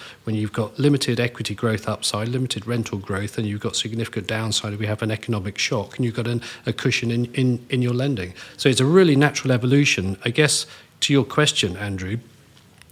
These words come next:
uh, when I first looked at the residential sector, um, this was going back in the very early two thousands, people just thought, "What are you talking about?" You know, there was no data. Um,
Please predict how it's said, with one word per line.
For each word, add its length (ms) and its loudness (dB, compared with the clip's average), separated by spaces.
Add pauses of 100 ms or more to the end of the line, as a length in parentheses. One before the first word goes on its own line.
(120)
uh, 220 2
when 200 4
I 240 6 (360)
first 340 4
looked 200 0
at 100 -4
the 140 -2
residential 880 0
sector, 600 -4 (440)
um, 480 0 (100)
this 180 2
was 100 -4
going 200 2
back 280 -2
in 100 2
the 140 0
very 340 -2
early 220 -2
two 200 -2
thousands, 480 -4
people 280 -2
just 240 -2
thought, 260 -2
"What 100 -4
are 40 -2
you 80 -2
talking 340 -4
about?" 240 -8 (220)
You 80 0
know, 140 0 (500)
there 100 6
was 160 4
no 140 6
data. 480 -2 (640)
Um, 400 2